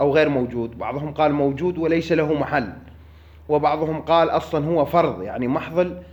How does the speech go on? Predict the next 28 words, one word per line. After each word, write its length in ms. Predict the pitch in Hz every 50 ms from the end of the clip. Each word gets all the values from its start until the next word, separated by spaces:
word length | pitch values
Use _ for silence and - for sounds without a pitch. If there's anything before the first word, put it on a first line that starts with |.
| - - - - - - - -
فرض 360 | - 185 202 190 170 147 151
محض 540 | 151 143 139 139 165 208 220 - 196 185 185
ليس 380 | 165 165 208 247 247 - -
و-، 160 | 202 185 175 170
له 240 | 170 165 170 151
وجود 400 | 156 151 147 147 143 160 170 151
خارجي، 440 | - - 156 147 135 127 117 - 117
ما 160 | 147 196 254
ممكن. 340 | 254 208 151 - - 120 95 80 - - - - - - - - - - - - -
أي 180 | 220 294 285 233
جزء 340 | 175 185 190 160 175 - -
يوجد 480 | 190 226 254 226 190 262 262 262 - - - - - -
يمكن 360 | 180 226 247 - 220 190 143
تحليله، 460 | 160 - 127 127 117 104 98 92 - - - - -
هكذا 400 | 127 156 165 - 143 110 98 101
يمكن 280 | 135 185 190 - 190 160
تحليله، 380 | 165 139 120 139 127 113 113 117
ما 160 | 151 220 269
يمكن 280 | 262 247 - - 226 -
أن 140 | 185 208 208
نفرض 340 | 202 185 190 196 180 -
أنه 400 | - 175 190 185 180 185 185 180 180 - - - - - - -
جزء 340 | 135 214 247 190 240 - -
موجود 760 | - 180 175 180 180 170 175 208 254 254 226 214 185 - - - - - - - - - - - - - - - - - -
وله 840 | - 160 165 170 180 175 175 180 175 180 208 240 254 247 254 226
حيز 560 | - - 220 214 202 185 190 202 226 220 - - - - - - - -
ولا 240 | 151 180 196 202 190
يمكن 460 | 185 196 190 - - 240 247 302 -